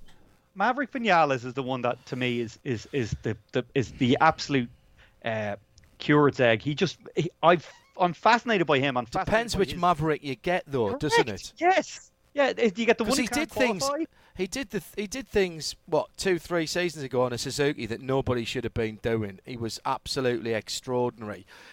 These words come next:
Speaker 2: He's, he's been so-so, um, at Yamaha, but he, sometimes he's been very good indeed. He, he,
Speaker 1: And look
Speaker 2: it's
Speaker 1: where he
Speaker 2: c-
Speaker 1: finished in, in testing today.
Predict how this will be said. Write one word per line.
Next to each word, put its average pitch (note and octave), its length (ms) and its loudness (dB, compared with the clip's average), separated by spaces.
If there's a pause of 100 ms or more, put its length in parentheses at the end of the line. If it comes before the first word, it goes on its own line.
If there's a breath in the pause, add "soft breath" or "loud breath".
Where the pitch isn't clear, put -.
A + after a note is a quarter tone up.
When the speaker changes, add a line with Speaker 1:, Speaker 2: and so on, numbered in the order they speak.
Speaker 2:
He's, D#3+ 320 -6
he's E3+ 260 -6
been G#3+ 360 0
so-so, D#3+ 800 2 (440 soft breath)
um, B2+ 480 2 (480)
at D3 120 -4
Yamaha, A2+ 720 0 (480 soft breath)
but E3+ 240 2
he, D3+ 180 -8 (100)
sometimes D#3 480 -2
he's C#3 100 -10
been B2+ 240 -2
very A#2 300 0
good A#2 320 -2 (500 soft breath)
indeed. A#2 840 -4 (400 soft breath)
He, F3+ 120 -8 (160)
he, F#3 160 -4
Speaker 1:
And G#3 100 0
look - 20 2
Speaker 2:
it's C#4+ 100 -2
Speaker 1:
where D4 80 6
he C4 60 2
Speaker 2:
c- - 40 -2
Speaker 1:
finished C4+ 240 2
in, A#3 120 -6 (120)
in G#3 120 0
testing B3+ 420 -2
today. G#3 340 2